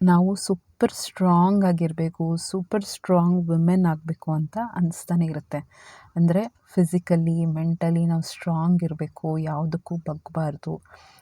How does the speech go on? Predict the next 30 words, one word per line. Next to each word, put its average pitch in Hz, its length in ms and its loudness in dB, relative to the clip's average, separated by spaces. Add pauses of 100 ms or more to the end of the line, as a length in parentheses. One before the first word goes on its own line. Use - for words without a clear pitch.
(140)
ಏನೇ 185 320 6
ಬಂದ್ರೂ 165 360 2
ಫೇಸ್ 170 480 0
ಮಾಡ್ಬೇಕು, 156 540 -2
ಧೈರ್ಯವಾಗಿ 160 580 -2
ಎದುರಿಸ್ಬೇಕು, 156 680 -6
ಎಮೋಷನಲಿ 165 680 0
ನಾವು 156 320 -2
ವೀಕ್ 160 320 -2
ಆಗ್ಬಾರ್ದು 147 500 -2
ಅಂತ 147 220 -6 (500)
ತುಂಬ 208 360 4
ಸತಿ 196 300 0
ಅನಿಸ್ತಾ 151 380 -4
ಇರುತ್ತೆ. 147 280 -10 (500)
But 170 240 0
ಆದ್ರೂ 185 300 2
ನಾವು 190 320 2
ಫಿಸಿಕಲಿ 196 600 2
ನಮ್ಮ 170 180 4
ಕೈಲಿ 156 260 -2
ಆಗಲ್ಲ 156 380 -2
ಅಂತ 156 200 -2
ಕೂತ್ಕೊಂಡ್ಬಿಡ್ತೀವಿ, 160 840 -6
ಎಮೋಷನಲಿ 175 680 2
ವೀಕ್ 160 420 -2
ಆಗ್ತೀವಿ, 151 600 -6
ಎಷ್ಟೊಂದು 196 440 -2
ಸಿಚುವೇಶನ್ಸಲ್ಲಿ 160 920 -4
ಅಳ್ತೀವಿ. 147 540 -4